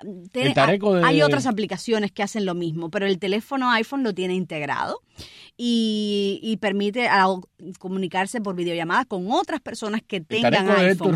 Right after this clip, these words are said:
Speaker 1: Rodri-, de Héctor, de Héctor Carrillo no tiene eso.
Speaker 2: Ya va de nuevo a cogerla con el teléfono. Deja tranquilo el teléfono de Héctor.
Speaker 1: No, pues a él no le gusta, no le gusta el iPhone.
Speaker 2: Número cinco.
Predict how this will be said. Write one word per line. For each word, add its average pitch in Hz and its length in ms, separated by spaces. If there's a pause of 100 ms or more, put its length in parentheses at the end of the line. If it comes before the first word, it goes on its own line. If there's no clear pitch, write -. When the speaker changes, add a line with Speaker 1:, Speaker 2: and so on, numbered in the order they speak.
Speaker 1:
Rodri-, 175 280
de 151 160
Héctor, 143 720 (1120)
de 82 220
Héctor 139 220
Carrillo 156 360
no 156 140
tiene 175 260
eso. 262 220
Speaker 2:
Ya 269 220
va 208 180
de 214 80
nuevo 208 280
a 214 80
cogerla 202 320
con 196 140
el 175 100
teléfono. 175 340
Deja 156 260
tranquilo 202 320
el 220 60
teléfono 226 340
de 220 160
Héctor. 262 220
Speaker 1:
No, 147 100
pues 190 180
a - 20
él 165 100
no 170 140
le 160 80
gusta, 156 400
no 139 120
le 139 80
gusta 139 260
el 123 80
iPhone. 135 460
Speaker 2:
Número 269 560
cinco. 240 680